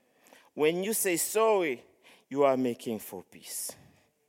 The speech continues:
Many of us will rather justify our action than say sorry.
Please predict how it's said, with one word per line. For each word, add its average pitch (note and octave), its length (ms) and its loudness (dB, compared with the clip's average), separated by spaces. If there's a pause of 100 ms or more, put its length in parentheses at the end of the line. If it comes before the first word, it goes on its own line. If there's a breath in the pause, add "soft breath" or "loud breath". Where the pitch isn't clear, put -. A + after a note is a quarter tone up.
(880 loud breath)
Many A#3 300 6
of A3+ 180 4
us G3+ 200 2
will F3 180 0
rather G3 320 4
justify G#3 680 2
our G3+ 300 8
action C#3 520 -2 (520 soft breath)
than E3+ 240 4
say D3+ 240 -2
sorry. G3 540 2